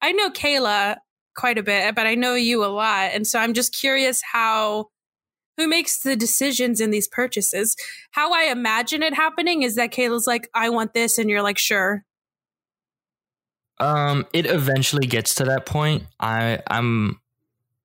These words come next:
Speaker 2: I say no a lot. I'm like, "Eh,
Speaker 1: <laughs> Do you
Speaker 2: I don't
Speaker 1: really?
Speaker 2: know." I do.
Speaker 1: Oh, okay. I,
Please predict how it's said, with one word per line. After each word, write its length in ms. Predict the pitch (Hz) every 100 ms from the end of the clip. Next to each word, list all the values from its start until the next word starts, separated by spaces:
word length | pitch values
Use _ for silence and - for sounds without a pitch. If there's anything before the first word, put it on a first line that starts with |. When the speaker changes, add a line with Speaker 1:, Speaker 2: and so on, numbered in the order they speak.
| -
Speaker 2:
I 60 |
say 220 | 123 151 131
no 220 | 110 101
a 40 |
lot. 400 | 98 92 95 - -
I'm 120 | 120
like, 200 | 110 117
"Eh, 300 | 160 156 147 -
Speaker 1:
<laughs> 160 | - 247
Do 120 | 277
you 140 | 359 285
Speaker 2:
I 40 |
don't 80 | 254
Speaker 1:
really? 120 | -
Speaker 2:
know." 260 | 110 110 123 _ _
I 80 | 127
do. 300 | 120 117 107 - _ _ _ _ 311
Speaker 1:
Oh, 260 | 440 440 381
okay. 420 | 240 196 220 269
I, 240 | 247 254